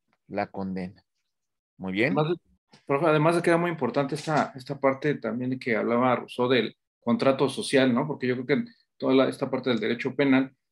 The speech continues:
Speaker 2: tiene que ver con, con que todos, este, pues estamos en un común acuerdo, en un contrato en donde no podemos afectar los intereses del, pues, de los demás, ¿no? Y nos vemos limitados a, a poder cumplir con eso, ¿no?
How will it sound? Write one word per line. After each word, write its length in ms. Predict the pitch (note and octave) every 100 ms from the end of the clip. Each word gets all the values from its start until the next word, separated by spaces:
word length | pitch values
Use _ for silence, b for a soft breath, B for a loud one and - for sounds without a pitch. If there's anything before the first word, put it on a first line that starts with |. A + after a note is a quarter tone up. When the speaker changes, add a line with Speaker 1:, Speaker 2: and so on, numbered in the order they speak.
| _
Speaker 2:
tiene 280 | B2 A#2+ A#2+
que 120 | B2
ver 220 | A#2+ A#2
con, 400 | - B2 A#2 - _ _ _
con 280 | - A#2 A2
que 320 | - A2+ - -
todos, 420 | B2+ B2+ B2 A#2+
este, 640 | G#2 - - A2+ G#2+ - _ _ _ -
pues 160 | A#2+
estamos 360 | A#2 C3+ C#3 C3
en 120 | B2
un 140 | C3 C3+
común 300 | C3 C3+ C3+
acuerdo, 320 | C3 C3 C3
en 80 | B2+
un 100 | B2+
contrato 420 | C3 C3 C3 C3
en 80 | A2+
donde 260 | A2 A2
no 180 | A2+ A#2
podemos 360 | C3 B2+ B2 A#2
afectar 380 | - - B2+
los 160 | B2 A#2
intereses 520 | G#2+ A#2 A#2+ A#2+ A#2
del, 260 | G#2+ F2 - _ _ _
pues, 160 | A2+ G#2
de 60 |
los 160 | G#2+ A2
demás, 340 | A#2 C3+ C3
¿no? 240 | B2+ G3 - _ -
Y 80 | A2+
nos 180 | A2 G#2+
vemos 400 | A#2 A#2+ A#2 A2+
limitados 560 | G#2+ G#2 A#2+ A#2 -
a, 120 | G2+ - _ _ _ _ -
a 140 | A2 -
poder 260 | A2 A2
cumplir 320 | - G#2+ A2+
con 180 | - G#2+
eso, 180 | A2 G2+
¿no? 180 | A#2